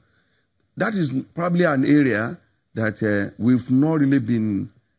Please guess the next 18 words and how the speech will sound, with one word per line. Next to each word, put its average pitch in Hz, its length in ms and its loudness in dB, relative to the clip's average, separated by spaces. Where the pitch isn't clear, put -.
uh, - 140 -6
maybe 156 220 0
there's 123 240 -2
no 147 320 2
enough 123 340 -2
provision 104 440 -8
or 110 180 -2
maybe 127 260 2
little 117 260 -2
provision. - 560 -8
Now, 202 420 -2
we've 120 240 -2
realized 170 680 -2
the, 120 80 -2
the, 120 360 0
the 110 260 -2
minister 165 420 0
said, 165 400 -6